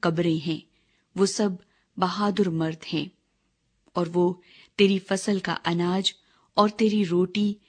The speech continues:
جو تیرے بیٹوں اور بیٹیوں کے کھانے کی تھی، کھا جائیں گے۔ تیرے گائے بیل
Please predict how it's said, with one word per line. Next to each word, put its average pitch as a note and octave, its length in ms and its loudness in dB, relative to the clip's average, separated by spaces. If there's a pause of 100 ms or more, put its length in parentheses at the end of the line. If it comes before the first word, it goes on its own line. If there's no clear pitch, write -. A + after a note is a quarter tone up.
(140)
جو G#3 140 4
تیرے A3 300 2
بیٹوں F3+ 580 0
اور F3 100 2
بیٹیوں F3 540 0
کے E3 140 -4
کھانے F3+ 420 0
کی F#3+ 180 -8
تھی، F#3 280 -6 (420)
کھا F#3 280 0
جائیں D#3 380 -4
گے۔ E3 120 -4 (640)
تیرے D#3+ 320 0
گائے F3+ 260 2
بیل F#3 340 0